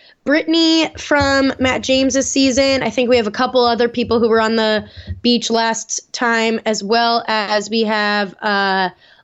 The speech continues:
Lace, who's been to Paradise before and got engaged last time she was on Paradise. She was from Ben Higgins' season. She got engaged to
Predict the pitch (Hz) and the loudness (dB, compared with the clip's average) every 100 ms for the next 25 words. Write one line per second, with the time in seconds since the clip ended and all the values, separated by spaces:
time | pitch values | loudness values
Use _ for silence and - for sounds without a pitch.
0 | - 220 339 330 381 - - - _ _ | -2 2 4 4 2 -2 -8 -14 _ _
1 | 254 254 196 269 302 311 311 269 247 254 | 2 2 4 4 4 2 0 -2 0 2
2 | 277 269 254 - 214 208 262 262 214 208 | 4 4 2 -2 -6 0 4 4 4 2
3 | 214 - - - 196 208 220 196 180 226 | -2 -12 -20 -10 -4 -2 -2 -2 -2 0
4 | 370 339 - 226 277 233 214 - 202 190 | 2 2 2 -2 0 -2 -2 -2 0 0
5 | 185 190 185 185 180 202 - - - 254 | 0 0 0 0 0 -2 -6 -6 -2 -2
6 | 247 214 208 190 226 226 185 - 190 190 | -2 -2 0 0 2 0 -2 -2 -2 0
7 | 185 - 202 196 202 196 - 208 196 190 | -2 -2 -2 0 0 0 0 0 4 2